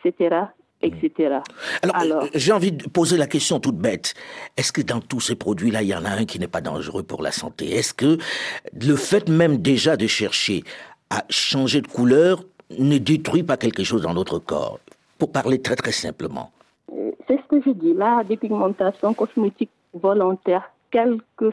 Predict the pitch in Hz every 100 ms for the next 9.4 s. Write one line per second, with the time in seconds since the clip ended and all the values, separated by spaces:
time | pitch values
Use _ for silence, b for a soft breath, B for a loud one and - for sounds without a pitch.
0 | - 190 170 165 - - 170 170 B B
1 | _ _ 277 277 254 - 226 - 214 220
2 | _ 170 175 208 214 - 190 190 202 185
3 | 170 208 _ _ _ - 185 226 - -
4 | 220 208 - 226 180 185 233 208 220 220
5 | 165 190 196 - 262 233 370 - 180 190
6 | - - - - 180 254 b _ - 170
7 | - - - 240 196 180 190 - 180 185
8 | 185 - _ - - 190 185 175 165 170
9 | 175 - 175 185